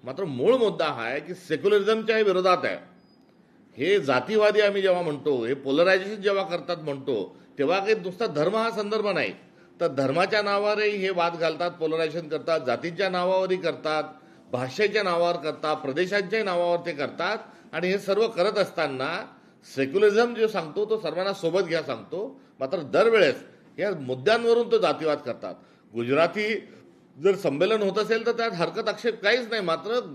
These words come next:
त्या भाषेवरून मराठीला चेतवणी देणे आणि दोन भाषांमध्ये भांडणं लावणे. एक तर आपण मॅच लावलेली बघितलीच, हिंदी विरुद्ध मराठी हा एक सामना त्यांनी खेळण्याचा प्रयत्न केला, मात्र त्यात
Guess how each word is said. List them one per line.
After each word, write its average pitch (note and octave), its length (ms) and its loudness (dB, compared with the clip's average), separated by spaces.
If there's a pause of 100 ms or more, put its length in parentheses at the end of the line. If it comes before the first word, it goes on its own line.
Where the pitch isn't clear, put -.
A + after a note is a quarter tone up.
(460)
त्या F3+ 160 2
भाषेवरून F3 680 0 (400)
मराठीला G#3+ 500 2
चेतवणी F3+ 440 0
देणे A#2 280 0 (800)
आणि D#3+ 260 -2
दोन F#3+ 320 2
भाषांमध्ये A3 520 2
भांडणं D#3+ 280 -2
लावणे. A2+ 340 2 (300)
एक F3 240 0
तर G#3 40 0
आपण G3 180 -2
मॅच F#3 280 2
लावलेली F#3+ 360 2
बघितलीच, G3 460 -2 (400)
हिंदी D3 220 0
विरुद्ध F3+ 340 4 (240)
मराठी F3+ 420 0 (380)
हा C3+ 120 2
एक G3 120 0
सामना F#3 300 -4
त्यांनी G3 300 -6
खेळण्याचा F#3+ 360 -2
प्रयत्न F#3+ 360 -4
केला, G3 300 -4
मात्र F3+ 220 -4
त्यात F3+ 340 -4